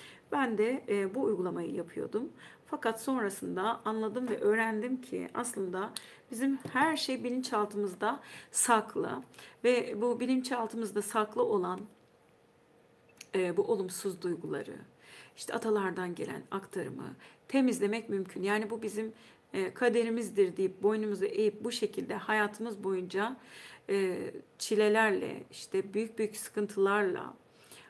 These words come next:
onları nasıl atlatacağımızı bilemeden, e, gitmektense Allah'ın izniyle yine, e, Allah'ın, e, göndermiş olduğu bu ilimlerden faydalanarak, bilinçaltını,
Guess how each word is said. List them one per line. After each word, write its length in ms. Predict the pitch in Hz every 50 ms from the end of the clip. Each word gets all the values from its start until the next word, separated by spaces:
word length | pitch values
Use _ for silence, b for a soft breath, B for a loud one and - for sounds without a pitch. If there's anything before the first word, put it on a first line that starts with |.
| B -
onları 340 | - 208 220 220 226 214 208
nasıl 260 | 214 208 208 - 220
atlatacağımızı 920 | - - 208 - - 208 208 - 208 202 208 208 202 202 196 185 202 185 180
bilemeden, 580 | 208 196 208 202 196 180 175 - - - - - - - - - B B B B B B B B -
e, 240 | - 175 170 156 - - -
gitmektense 960 | - 233 240 - 220 214 208 214 - 226 233 214 - - - - - - - - - B B B B B B B B -
Allah'ın 360 | 214 240 240 233 226 220 220
izniyle 720 | - 247 220 208 208 202 185 180 175 190 214 247 262 - -
yine, 500 | - 202 208 240 220 202 190 202 233 262 269 - - -
e, 340 | - - - - 67 65 - - - - - - - - - -
Allah'ın, 680 | - 226 233 226 208 202 190 185 214 233 247 254 269 - - B B B B B B B - -
e, 240 | - 185 185 180 214 -
göndermiş 560 | - 202 220 214 196 202 202 214 233 - - -
olduğu 500 | - 196 180 170 170 175 170 175 170 170
bu 100 | 190 -
ilimlerden 760 | - 208 196 185 202 180 175 156 135 135 - - - 175
faydalanarak, 960 | 180 - - 190 190 185 180 185 170 - - - - - - - - - - - _ _ - _ _ B B B B B B B -
bilinçaltını, 800 | 233 254 262 254 - 254 208 196 196 - - 190 196 202 208